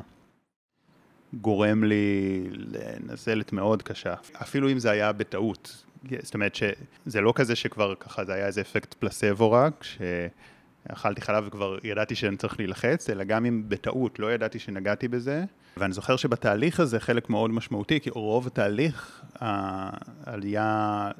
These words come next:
לבנות האמונה הזאת ששינוי יכול לקרות דרך שינוי אמונות. זאת אומרת, אחר כך למצוא את ה-, מאיפה נכנסה לי האמונה שחלב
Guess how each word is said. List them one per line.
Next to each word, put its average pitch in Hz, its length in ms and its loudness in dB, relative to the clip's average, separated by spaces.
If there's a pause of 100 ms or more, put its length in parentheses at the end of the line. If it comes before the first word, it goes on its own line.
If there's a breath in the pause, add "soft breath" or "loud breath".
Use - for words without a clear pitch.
(120)
לבנות 104 380 -2
האמונה 117 260 4
הזאת 131 160 -2
ששינוי 123 400 0
יכול 135 260 0
לקרות 131 440 -2
דרך 120 360 2
שינוי 110 240 -2
אמונות. 107 420 -2 (320)
זאת - 100 -16
אומרת, 104 180 0
אחר 151 200 0
כך 151 160 0
למצוא 131 420 0
את - 160 -4
ה-, 95 160 2
מאיפה 127 500 -2
נכנסה 107 460 -4
לי 107 140 0
האמונה 95 640 0
שחלב - 800 -8